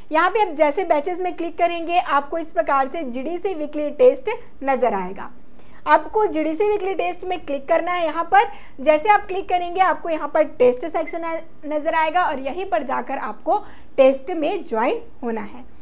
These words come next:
इसलिए अभी से batch code आप apply कर दें जिससे कि हमारी team easily से आपको accept कर सके और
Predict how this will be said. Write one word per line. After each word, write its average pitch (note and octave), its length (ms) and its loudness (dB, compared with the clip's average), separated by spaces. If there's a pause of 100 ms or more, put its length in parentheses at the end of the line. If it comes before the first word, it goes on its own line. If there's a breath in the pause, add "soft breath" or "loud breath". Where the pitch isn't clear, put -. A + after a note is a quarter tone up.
(200 loud breath)
इसलिए F4 280 4
अभी D#4 220 6
से E4+ 140 -2
batch C4+ 300 2
code D#4+ 140 -2
आप D4 200 0
apply A#3+ 320 -4
कर D4+ 200 0
दें D#4 180 -4
जिससे C4 280 -6
कि E4 180 -6 (200)
हमारी B3+ 400 -4
team D4 300 -4
easily B3+ 320 -6
से D4+ 100 -6
आपको D4+ 380 -2 (640 loud breath)
accept C4+ 520 -2
कर B3+ 160 2
सके D#4+ 360 -2
और C4+ 160 0